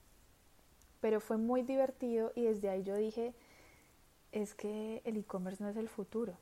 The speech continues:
es, es el presente", y en Colombia está pegando fuerte. Lo que pasa es que en ese momento, y todavía, de hecho, eh, pues hay mucho temor al comprar por internet, sobre todo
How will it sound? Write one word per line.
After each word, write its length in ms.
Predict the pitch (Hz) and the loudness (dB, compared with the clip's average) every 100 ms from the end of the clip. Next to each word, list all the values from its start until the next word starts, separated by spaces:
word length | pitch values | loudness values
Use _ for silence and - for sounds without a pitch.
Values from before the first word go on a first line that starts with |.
| - - | -12 -10
es, 240 | 190 - - | -10 -12 -8
es 200 | - 190 | -4 -2
el 100 | 196 | -2
presente", 600 | - 254 - 240 240 185 | 0 0 2 0 0 -2
y 340 | 180 180 175 170 | -6 -4 -6 -6
en 80 | 175 | -6
Colombia 480 | 180 170 165 170 | -4 -4 -6 -8
está 220 | 175 202 202 | -8 -6 -4
pegando 400 | 214 214 208 214 | -4 -4 -4 -2
fuerte. 340 | 240 233 185 | -2 -2 -4
Lo 80 | 180 | -4
que 120 | 180 | -6
pasa 200 | 175 175 | -6 -6
es 100 | 180 | -6
que 220 | - 220 - - - - - | -4 -6 -8 -20 -20 -20 -10
en 160 | 208 196 | -4 -2
ese 200 | 185 196 | -2 -2
momento, 580 | 214 214 190 180 202 226 | 0 0 -2 -2 0 0
y 80 | |
todavía, 720 | 214 - 196 185 180 175 180 | 0 2 2 4 0 -2 -4
de 140 | 208 190 | -4 -4
hecho, 300 | 180 202 - - - - - - | -6 -10 -12 -16 -20 -20 -20 -6
eh, 480 | 202 190 185 180 180 170 170 170 - - - - - - - - | -4 -2 -2 -4 -4 -8 -10 -12 -18 -20 -20 -20 -20 -20 -20 -2
pues 160 | 214 202 | -2 0
hay 120 | 196 | -2
mucho 800 | 196 208 208 202 - 202 202 202 | -2 0 -2 -2 -2 0 0 0
temor 380 | 233 202 180 170 | 0 2 0 0
al 140 | 175 | -4
comprar 420 | 202 196 175 170 | -6 -4 -4 -4
por 160 | - 185 | -4 -4
internet, 560 | 185 180 175 208 214 | -2 -4 -4 -2 -4
sobre 240 | 214 185 185 | -4 -4 -6
todo 480 | - 170 180 190 | -6 -6 -6 -8